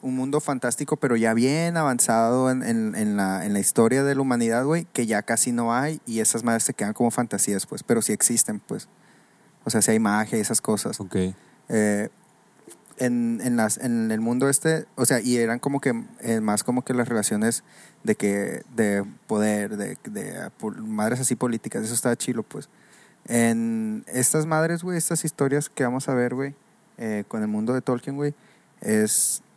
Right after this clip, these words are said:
Speaker 1: es como que cosas así bien, bien,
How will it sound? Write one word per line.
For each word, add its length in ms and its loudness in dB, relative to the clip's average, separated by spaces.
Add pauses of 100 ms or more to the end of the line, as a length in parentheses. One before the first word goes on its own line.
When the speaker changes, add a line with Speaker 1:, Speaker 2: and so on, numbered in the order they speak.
(140)
Speaker 1:
es 160 0
como 260 0
que 120 -2
cosas 320 -2
así 160 0
bien, 460 0
bien, 560 0